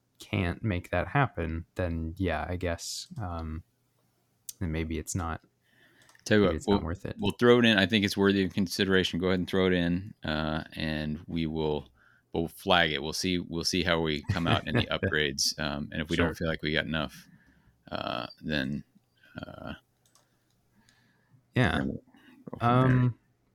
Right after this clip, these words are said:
Speaker 2: So that was a quick opener, right?
Speaker 1: Yep.
Speaker 2: All right.
Speaker 1: Yeah.
Speaker 2: Uh,
Speaker 1: Quick
Speaker 2: I
Speaker 1: opener.
Speaker 2: think I've, I've got a couple objectives, which I think are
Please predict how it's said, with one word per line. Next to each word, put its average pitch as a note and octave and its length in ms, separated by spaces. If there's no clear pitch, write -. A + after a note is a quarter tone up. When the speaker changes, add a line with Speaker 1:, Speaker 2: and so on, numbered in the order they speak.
Speaker 2:
So - 140
that E2+ 120
was D#2+ 180
a D2+ 640
quick - 240
opener, C#2 280
right? D#2+ 220
Speaker 1:
Yep. C3 240
Speaker 2:
All D2+ 100
right. D2 160
Speaker 1:
Yeah. G2+ 220
Speaker 2:
Uh, G2+ 280
Speaker 1:
Quick G2+ 180
Speaker 2:
I - 40
Speaker 1:
opener. G#2 100
Speaker 2:
think D#3 240
I've, A#2 220
I've B2+ 120
got C#3+ 120
a - 20
couple A2+ 280
objectives, D#2 600
which D#2+ 160
I D#2+ 80
think D#2+ 260
are D#2 300